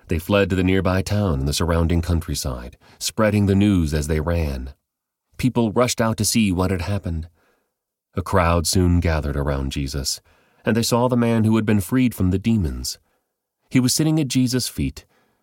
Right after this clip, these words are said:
fully clothed and perfectly sane, and they were all afraid. Then those who had seen what happened told the others how the demon-possessed man had been healed. And all the people in the region of the Gerasenes begged Jesus to go away and leave them alone,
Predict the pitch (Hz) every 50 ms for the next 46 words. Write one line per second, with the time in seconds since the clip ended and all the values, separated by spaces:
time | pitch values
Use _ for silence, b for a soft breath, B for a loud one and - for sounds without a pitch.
0 | _ _ - 107 104 101 101 95 - - 101 98 95 92 92 90 90 - - -
1 | _ _ _ - 65 - - - 85 - 87 - - 85 80 - - 82 80 80
2 | 80 80 80 80 82 - _ _ _ _ _ _ _ _ _ _ _ - - -
3 | 67 67 67 71 78 85 - 87 87 85 85 85 85 85 82 82 - 90 85 82
4 | 78 73 71 69 71 - - _ _ _ _ _ _ _ _ _ _ _ _ _
5 | _ - 98 95 104 104 104 104 104 98 - 110 104 104 98 - - 123 117 101
6 | 76 62 58 - 62 67 - - 80 104 117 - b b b b b - - 127
7 | 127 120 113 120 123 110 92 95 95 - - 101 101 101 95 98 90 98 110 110
8 | 110 110 104 95 104 - 107 104 98 - 104 101 98 95 95 95 87 98 92 85
9 | - - 123 113 98 85 78 76 80 - _ _ _ _ _ _ _ _ _ _
10 | _ _ _ _ - 113 107 117 131 143 156 151 - 156 151 147 156 135 135 139
11 | 135 123 135 139 135 117 117 104 98 98 95 104 90 117 110 104 90 80 - -
12 | 73 60 58 57 60 - - - b b b b b b b - 113 113 113 104
13 | 107 87 - 107 104 101 98 107 98 - 82 73 82 92 104 107 101 98 101 104
14 | 107 101 87 80 73 73 85 92 92 90 - 95 92 95 92 90 87 82 82 80
15 | 78 76 73